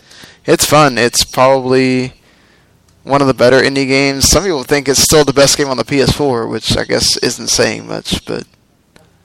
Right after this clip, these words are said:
you know, considering the amount of exclusive games that came out for the P S four, but,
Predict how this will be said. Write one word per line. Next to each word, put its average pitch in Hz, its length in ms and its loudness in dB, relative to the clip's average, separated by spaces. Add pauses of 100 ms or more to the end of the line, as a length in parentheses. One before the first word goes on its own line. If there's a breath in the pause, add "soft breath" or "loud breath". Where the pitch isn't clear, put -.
(720)
you 127 120 -4
know, 107 180 -2 (140)
considering 117 580 0
the 117 80 -4
amount 113 280 -2
of - 520 -12 (220)
exclusive 120 540 -2
games 120 220 -2
that - 60 -2
came 120 120 -6
out 110 160 -8
for 113 80 -10
the 110 80 -12
P 120 160 -6
S 117 100 -6
four, 113 420 -8
but, 104 180 -6